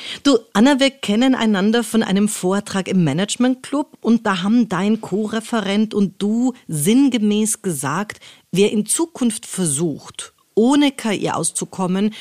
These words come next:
der wird schwieriger haben. Also da wird's auch ein wirtschaftliches Abhängen geben. Warum?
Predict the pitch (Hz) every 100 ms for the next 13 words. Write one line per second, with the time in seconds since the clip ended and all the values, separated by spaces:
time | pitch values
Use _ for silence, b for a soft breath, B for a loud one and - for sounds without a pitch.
0 | B 202 202 220 - 147 156 170 147 123
1 | 131 110 - - - 185 165 208 - -
2 | 208 170 196 208 - 185 185 - 143 -
3 | 135 127 123 - - - B - 185 165
4 | 226 160